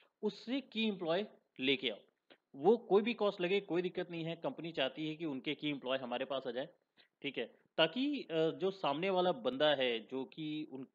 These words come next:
उस कंपनी का की employee है, वो यहाँ पे आएगा, इस कंपनी में आएगा, तो बहुत ही अच्छा profit generate करके दे सकता है।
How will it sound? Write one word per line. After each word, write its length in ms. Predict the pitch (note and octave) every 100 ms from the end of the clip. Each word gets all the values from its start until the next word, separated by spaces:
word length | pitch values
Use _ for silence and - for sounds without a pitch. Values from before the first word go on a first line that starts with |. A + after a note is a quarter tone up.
| -
उस 140 | C3+
कंपनी 320 | - B2 C#3
का 100 | D3+
की 160 | C#3 C#3+
employee 300 | C3+ C3 B2+
है, 120 | C3+
वो 200 | A#2+ C#3+
यहाँ 280 | C#3 C3 C#3+
पे 100 | C#3+
आएगा, 420 | B2 B2 C#3 F3 - _ _
इस 120 | C#3+
कंपनी 260 | - C#3 D3+
में 120 | D3
आएगा, 240 | B2+ B2+ F#3+
तो 200 | B3 A3+
बहुत 340 | B2 D3+ D#3
ही 60 | D3+
अच्छा 240 | B2 F3+
profit 360 | F3 B2 D3+ C3
generate 320 | A#2+ A#2 B2
करके 260 | A#2+ D#3
दे 120 | D3 C#3+
सकता 260 | A#2+ -
है। 80 | G#2+